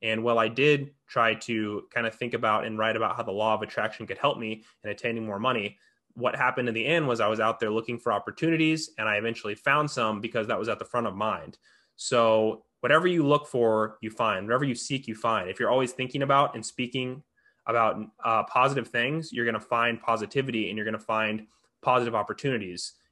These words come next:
And the opposite is also true. If you're always negative and saying how shitty the world is and how fucked up things are,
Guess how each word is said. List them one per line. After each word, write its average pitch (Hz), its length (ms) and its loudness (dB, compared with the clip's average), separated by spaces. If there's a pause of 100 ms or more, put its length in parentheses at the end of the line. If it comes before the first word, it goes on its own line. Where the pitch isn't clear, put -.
And 110 180 -4
the 120 100 0
opposite 135 300 2
is 107 100 0
also 123 260 2
true. 98 240 -6
If 95 120 -12
you're 107 120 0
always 110 240 0
negative 139 480 4
and - 340 -18
saying 117 200 0
how 110 100 -4
shitty 135 280 -2
the 110 100 0
world 131 280 2
is 127 140 -2
and 110 100 -6
how 110 80 -6
fucked 120 320 -4
up 117 140 -2
things 117 260 -4
are, 110 320 2